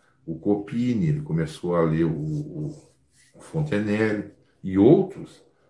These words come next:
até o Rubens Saraceni. Eles foram lá e começaram, e fizeram daquele livro seu livro de cabeceira.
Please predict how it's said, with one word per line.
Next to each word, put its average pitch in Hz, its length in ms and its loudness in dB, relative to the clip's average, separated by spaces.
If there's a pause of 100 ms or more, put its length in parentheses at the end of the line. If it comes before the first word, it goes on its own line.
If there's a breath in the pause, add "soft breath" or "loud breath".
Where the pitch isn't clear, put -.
até - 280 -4
o 254 60 2
Rubens 233 280 -2
Saraceni. 165 460 -4
Eles 151 140 -12
foram 143 160 -2
lá 160 80 0
e 160 40 -6
começaram, 156 460 -6 (240 loud breath)
e 156 80 -2
fizeram 156 760 4
daquele 120 360 -2
livro 117 380 0
seu 131 220 -2
livro 120 220 0
de 143 120 0
cabeceira. 156 800 -2